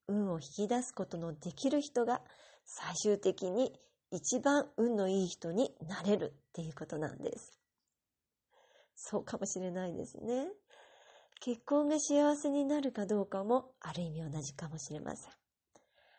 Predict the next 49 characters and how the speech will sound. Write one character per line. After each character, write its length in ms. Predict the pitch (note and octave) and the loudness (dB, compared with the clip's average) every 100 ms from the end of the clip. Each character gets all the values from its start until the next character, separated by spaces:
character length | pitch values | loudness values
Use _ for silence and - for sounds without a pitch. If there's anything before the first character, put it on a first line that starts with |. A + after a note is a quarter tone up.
| _ - | _ -8
相 240 | F3 F3 | -4 -4
手 160 | - F3+ | -2 -2
に 100 | D#3+ | -2
し 100 | - | -4
て 120 | F3+ | -4
ほ 160 | F3+ G3 | -2 -2
し 200 | - G#3+ | 0 0
い 60 | |
こ 140 | G#3 F#3 | 0 -2
と 160 | - | 0
を、 220 | G3+ A3+ - _ _ _ _ _ | 2 0 -2 _ _ _ _ _
ど 100 | - | -6
ん 140 | F3+ G#3 | -2 2
な 120 | F#3+ | 2
タ 180 | - F3+ | 2 2
イ 80 | E3+ | 2
ミ 160 | E3+ | 0
ン 80 | E3+ | -2
グ 100 | E3+ | -2
で 140 | - - - | -4 -6 -6
ど 140 | F3 | -4
ん 60 | G3 | 0
な 120 | A3+ | 0
風 140 | A3 | 2
に 160 | F#3 F#3 | 0 0
伝 280 | - - C#3+ | -2 0 0
え 40 | |
る 120 | - | 0
か。 180 | - - _ _ _ _ _ _ | -6 -12 _ _ _ _ _ _
そ 200 | - D#3 | -12 -4
れ 160 | F3 | 0
が 300 | F3+ A#3 - - _ | 6 6 4 -6 _
結 180 | - D#3+ - | -14 -14 -12
婚 300 | - D#3+ D#3 | -6 -4 2
の 260 | F3 - - | 4 4 0
幸 440 | - - D3+ D3 D#3+ | -14 -8 -6 -4 -6
せ 180 | - D3 | -4 -2
度 180 | D#3+ | 0
合 100 | D#3 - | 0 0
い 120 | - | 2
を 200 | A#3 - - | 0 -2 -18
決 120 | - | -8
め 140 | - | -8
ま 240 | - - - | -6 -4 -4
す。 200 | - - _ _ _ _ _ - _ _ _ _ - | -6 -14 _ _ _ _ _ -20 _ _ _ _ -8
皆 160 | G3 | -6
さ 220 | G#3 G3+ F#3+ | -4 -4 -2
ん 100 | D#3+ | 2
は 240 | E3 | 2